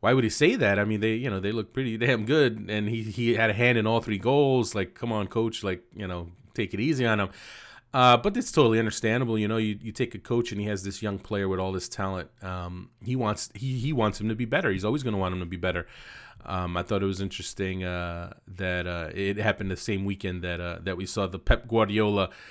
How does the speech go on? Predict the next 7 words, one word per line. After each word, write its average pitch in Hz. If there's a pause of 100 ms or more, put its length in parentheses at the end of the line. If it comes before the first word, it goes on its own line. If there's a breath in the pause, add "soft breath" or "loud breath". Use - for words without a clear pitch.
(260 loud breath)
uh, 101
Kimmich, -
uh, 95 (200)
scene 107
after 101
the, 98
the, 98